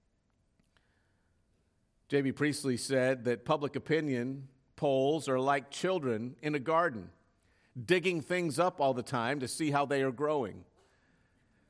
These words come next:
Pretty sure way to destroy what's growing by digging at them in that way.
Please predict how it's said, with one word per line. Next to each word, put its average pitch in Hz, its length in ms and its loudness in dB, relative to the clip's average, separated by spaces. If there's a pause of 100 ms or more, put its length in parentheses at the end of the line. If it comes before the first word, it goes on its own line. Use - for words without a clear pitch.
(200)
Pretty 170 180 0
sure 165 240 2
way 151 240 4
to 131 80 2
destroy 127 600 0
what's 117 240 -2
growing 110 540 0 (760)
by 107 100 -6
digging 113 360 -4
at 104 140 -4
them 98 140 -6
in 98 100 -6
that 107 160 -4
way. 104 200 -2